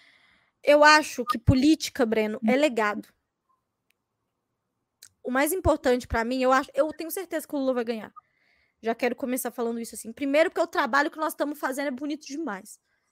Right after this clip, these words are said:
Não teve um dia nessa eleição, eu tô com dengue, não teve um dia que eu parei, que eu não fui fazer alguma coisa, que eu não conversei com um grupo de pessoas, que eu não falei sobre centros socialistas, porque,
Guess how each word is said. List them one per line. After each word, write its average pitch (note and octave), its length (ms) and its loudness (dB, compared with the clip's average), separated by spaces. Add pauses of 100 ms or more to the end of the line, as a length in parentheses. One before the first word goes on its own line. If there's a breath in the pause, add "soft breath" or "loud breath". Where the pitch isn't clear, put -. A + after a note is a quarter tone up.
(600)
Não C4+ 140 -4
teve D#4+ 260 0
um A4 160 0
dia F4 280 -4
nessa F#4+ 220 -4
eleição, D#4 340 -2
eu D#4 60 -4
tô E4 140 -8
com F#4+ 220 -8
dengue, C4+ 260 -2
não C#4 120 -8
teve D4+ 200 -6
um F#4+ 80 -6
dia D#4+ 160 -2
que - 80 -6
eu D#4+ 60 4
parei, A#3 460 2 (600)
que C#4+ 80 -4
eu B3+ 80 6
não C4+ 120 0
fui C#4+ 140 -4
fazer C4 260 0
alguma B3+ 260 -2
coisa, G#3 400 -12 (600)
que C4+ 80 -2
eu B3+ 60 2
não C#4 140 0
conversei D#4 540 4
com E4 160 -2
um D4+ 40 -2
grupo C#4 200 -6
de - 100 -14
pessoas, C#4 520 -2
que - 80 -6
eu C4 80 -2
não B3+ 260 -6 (120)
falei C4 300 4
sobre C4 240 -6
centros B3+ 320 -10
socialistas, B3 920 -10 (880)
porque, B3 840 2